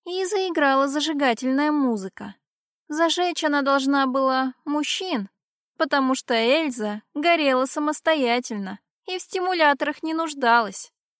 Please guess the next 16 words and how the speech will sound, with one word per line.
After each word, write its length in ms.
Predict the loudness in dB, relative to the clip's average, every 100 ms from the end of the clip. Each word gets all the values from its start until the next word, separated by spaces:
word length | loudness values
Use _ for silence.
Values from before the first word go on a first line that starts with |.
| _ _
Все 380 | -4 4 4
бы 160 | 6 4
отдала, 640 | 4 2 -2 0 0 0
чтобы 320 | -4 -4 -4 -2
посмотреть 640 | -2 0 -2 0 -2 -2
на 120 | -2
представление, 1040 | -4 -6 -6 -4 -4 -4 -2 0 -2 -6 -10 _
которое 580 | 0 2 2 4 4
она 240 | 2 2 0
устроила. 760 | -2 -4 2 2 2 -4 -8 -14 _ _ _ _
Но 240 | -4 0 0
у 40 |
меня 480 | 0 -2 2 2 2
имелась 460 | 0 2 2 0 2
важная 520 | 4 4 2 0 0
миссия. 720 | 0 0 -2 -8 -8 -10 -12